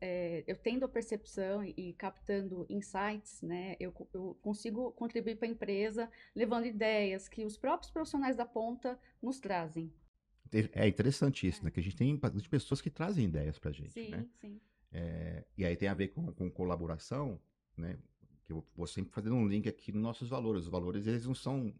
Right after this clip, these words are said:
Speaker 2: é, um valores isolados, são valores que
Speaker 1: Se
Speaker 2: são
Speaker 1: conectam,
Speaker 2: linkados,
Speaker 1: se
Speaker 2: né?
Speaker 1: conectam,
Speaker 2: Se
Speaker 1: né?
Speaker 2: conectam. Então, quando você tem pessoas colaborativas, é,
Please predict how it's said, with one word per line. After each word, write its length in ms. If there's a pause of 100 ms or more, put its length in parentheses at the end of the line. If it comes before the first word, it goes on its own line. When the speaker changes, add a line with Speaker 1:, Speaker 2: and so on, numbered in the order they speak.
(220)
Speaker 2:
é, 100
um 140
valores 360
isolados, 480
são 140
valores 380
que 100
Speaker 1:
Se 60
Speaker 2:
são 120
Speaker 1:
conectam, 200
Speaker 2:
linkados, 460
Speaker 1:
se 100
Speaker 2:
né? 140
Speaker 1:
conectam, 340
Speaker 2:
Se 120
Speaker 1:
né? 60
Speaker 2:
conectam. 560 (560)
Então, 340
quando 300
você 180
tem 360
pessoas 640 (180)
colaborativas, 1120 (360)
é, 580